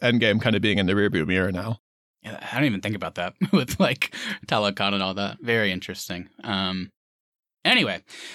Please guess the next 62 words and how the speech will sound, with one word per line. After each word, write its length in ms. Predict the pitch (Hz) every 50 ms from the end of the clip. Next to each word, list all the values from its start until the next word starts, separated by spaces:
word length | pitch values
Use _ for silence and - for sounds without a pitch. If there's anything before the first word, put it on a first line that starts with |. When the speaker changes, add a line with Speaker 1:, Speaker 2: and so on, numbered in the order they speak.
| - - -
Speaker 2:
um, 380 | 127 127 131 131 131 139 139 131
I 80 | 135
guess, 400 | 135 139 160 175 175 - - -
you 80 | 147 151
know, 140 | 165 160 147
with 200 | - - - -
that, 280 | 123 147 180 185 170 - -
let's 160 | 127 - -
go 100 | - 139
ahead 160 | 127 127 147
and 160 | 143 123 113
get 240 | 101 117 123 135 -
into 240 | 127 127 120 - 120
spoilers. 720 | - - - - 107 120 165 175 117 104 107 110 127 -
Austin, 360 | - - 107 107 110 - 113 107
is 80 | 95
there 100 | 104 107
any 180 | 113 113 107 101
just 240 | 98 107 101 - 107
last 420 | 95 101 104 110 117 117 - -
things 220 | - 117 120 120
we 60 | - 117
need 140 | 113 113
to 80 | - 113
say 260 | - - 120 117 127
before 240 | 123 117 - 123 120
we 100 | 117 110
move 240 | 104 107 113 117 104
on? 340 | 104 107 117 123 135 147 - -
Sounds 280 | - 123 110 113 107
like 180 | 117 104 101 - -
I 160 | - 139 156
would 160 | 156 151 147
definitely 320 | 127 143 131 - 139 123 123
recommend 540 | 127 127 123 - 127 123 117 117 117 107
not 160 | 110 117 123 120
only 160 | 113 113 113
people 220 | - 104 113 110
see 180 | - - 127 120
it, 80 | 113
but 140 | - 110 101
go 100 | 117 110
check 180 | 110 - 117 110
it 60 | 110
out 160 | 107 107 104
in 80 | 98 98
theaters 460 | - - 113 113 117 117 117 113 110
because, 480 | - 107 101 - 98 92 92 90 - - - - - - - - - -
you 80 | - 104
know, 200 | 104 104 98 98
it's 360 | 101 101 - _ - - -
so 160 | - 131 113
visually 640 | 101 101 107 123 123 - - 131 120 113 110 110
stunning 500 | 107 - - - 107 110 110 110 110 107
and, 220 | 101 92 92 87 98
you 60 | 95
know, 40 | 95
the 60 | 92
cinematography 540 | - 123 110 104 98 - 104 107 104 101 107
is 120 | 98 101
great. 300 | - 107 104 104 101 -
But 180 | 95 90 87